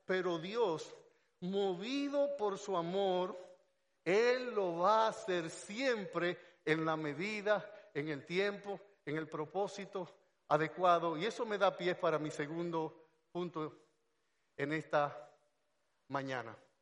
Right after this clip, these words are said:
Ya vimos los medios de la disciplina, que son exhortación,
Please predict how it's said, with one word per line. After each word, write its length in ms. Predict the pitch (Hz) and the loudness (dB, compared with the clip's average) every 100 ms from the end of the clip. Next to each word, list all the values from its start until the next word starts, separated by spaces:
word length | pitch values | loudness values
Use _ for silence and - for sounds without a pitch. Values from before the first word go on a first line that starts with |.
| _ _ _ _ _ | _ _ _ _ _
Ya 80 | 151 | 0
vimos 300 | 160 180 180 | 0 0 0
los 120 | 165 | 0
medios 320 | 160 190 208 | 0 0 0
de 100 | 208 | 0
la 100 | 208 | 0
disciplina, 600 | 208 202 214 170 151 151 | 0 -4 -8 -4 -2 -2
que 120 | 151 143 | -4 -6
son 340 | 175 196 208 - _ | -4 -4 -6 -14 _
exhortación, 800 | 156 - 202 214 - 175 165 | -6 -2 -2 -2 -2 -2 -4